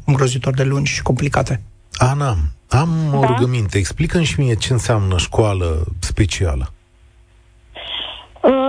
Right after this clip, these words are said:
Speaker 3: într-o școală specială, într-o clasă, sunt, uh,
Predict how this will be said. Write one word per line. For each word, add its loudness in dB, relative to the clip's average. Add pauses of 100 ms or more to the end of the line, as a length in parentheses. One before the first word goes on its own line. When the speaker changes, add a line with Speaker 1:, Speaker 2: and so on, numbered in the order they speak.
Speaker 3:
într-o 4
școală 2
specială, 2 (100)
într-o 2
clasă, 0 (380)
sunt, 2 (160)
uh, 2